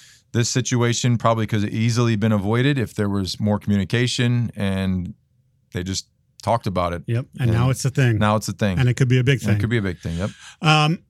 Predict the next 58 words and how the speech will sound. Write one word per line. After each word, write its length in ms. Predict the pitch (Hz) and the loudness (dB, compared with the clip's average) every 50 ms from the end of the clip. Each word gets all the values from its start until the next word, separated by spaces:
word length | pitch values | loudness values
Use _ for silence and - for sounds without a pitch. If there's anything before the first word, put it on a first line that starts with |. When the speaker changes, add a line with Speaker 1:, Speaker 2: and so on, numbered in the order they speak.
| _ _ - | _ _ 0
Speaker 2:
all 100 | 185 202 | 2 4
right. 180 | 226 190 175 - | 4 4 4 2
Let's, 280 | 208 190 190 - - 214 | 0 -2 0 0 0 2
uh, 260 | 202 180 175 170 175 | 2 4 4 2 2
let's 360 | 175 170 165 131 - - - - _ _ _ _ _ | 2 0 0 0 -2 -4 -4 -6 _ _ _ _ _
go 280 | - 180 165 156 151 147 | 0 2 4 4 4 4
around 280 | 143 147 151 156 151 | 4 2 2 2 2
the 100 | 147 147 | 4 4
N 100 | 143 143 | 4 2
F 140 | 139 - - | 2 2 2
L 140 | 156 151 143 | 2 2 2
a 60 | 135 | 2
little 260 | 127 131 165 180 170 147 | 2 4 4 4 4 6
bit. 340 | 127 139 139 139 139 - - | 6 6 4 4 0 -4 -4
Speaker 1:
Cool. 140 | - 147 | -2 0
Speaker 2:
Um, 380 | 139 143 139 135 131 131 135 - - _ | 2 4 4 4 4 2 2 0 -4 _
<laughs> 100 | _ - | _ -8
I, 80 | 156 - - - - - - - - - - | -2 0 0 0 0 -2 -6 -4 -4 0 2
I 80 | 196 208 | 2 2
saw, 480 | 190 - - 220 196 180 170 160 151 | 2 2 0 2 2 2 2 2 2
uh, 480 | 151 - 165 143 139 135 131 131 127 123 101 - _ _ _ _ _ _ _ - _ _ _ _ _ _ _ _ _ _ - - - _ _ | 0 -2 0 0 2 2 2 2 0 0 -2 -6 _ _ _ _ _ _ _ -20 _ _ _ _ _ _ _ _ _ _ -20 -20 -20 _ _
I 40 | 156 | -4
saw 260 | 156 - - 247 214 202 | -4 -2 -2 0 0 2
your 200 | 180 160 156 165 | 4 4 4 4
Instagram 520 | 180 - - 170 135 147 143 135 113 113 | 2 0 -2 0 2 2 4 4 2 0
post. 540 | - 135 131 127 123 110 - - - - - - _ _ _ _ - - _ _ - - - _ _ - | 0 0 2 2 2 0 -2 -4 -6 -8 -12 -16 _ _ _ _ -20 -20 _ _ -20 -20 -20 _ _ -2
Speaker 1:
I 100 | 113 131 | 0 2
do 140 | 139 147 165 | 2 2 2
some, 260 | - - 151 135 123 | 2 4 2 4 4
a 60 | 113 110 | 4 2
lot 200 | 110 110 110 101 | 4 2 2 0
of 140 | 92 - | 0 0
Speaker 2:
Y-, 80 | - 165 | 0 0
you 160 | 190 240 240 | 0 2 2
do. 80 | 202 208 202 165 208 | 2 4 4 4 4
Speaker 1:
posting. 160 | 196 175 151 151 | 4 6 6 6
Speaker 2:
You 80 | 165 | 6
Speaker 1:
It's 60 | 170 180 | 6 6
Speaker 2:
have 60 | 190 | 6
Speaker 1:
just 200 | - 214 202 202 | 6 4 4 4
Speaker 2:
some, 20 | 196 | 4
you, 60 | 190 | 4
Speaker 1:
stories, 400 | 196 196 190 170 139 123 113 - | 6 6 6 6 6 4 4 4
Speaker 2:
well, 120 | 240 247 | 4 6
Speaker 1:
but 60 | 233 226 | 6 6
Speaker 2:
there's 160 | 220 - - | 6 6 4
Speaker 1:
it's 40 | 240 | 4
Speaker 2:
a, 60 | 175 | 6
Speaker 1:
more 100 | 180 185 | 6 6
Speaker 2:
yes, 160 | - 247 175 | 6 6 4
Speaker 1:
stories. 380 | - - 147 151 147 131 120 240 | 2 2 4 4 4 4 4 4
Speaker 2:
yes, 160 | 214 180 - | 4 2 2
there, 180 | - 196 185 190 | 2 0 0 0
but 240 | 185 151 185 180 147 | 0 0 0 0 2
there's 220 | 190 185 185 151 | 2 2 2 2
Speaker 1:
They're 120 | 151 190 | 2 2
Speaker 2:
this 100 | 190 - | 2 4
Speaker 1:
fun 100 | - 156 | 4 4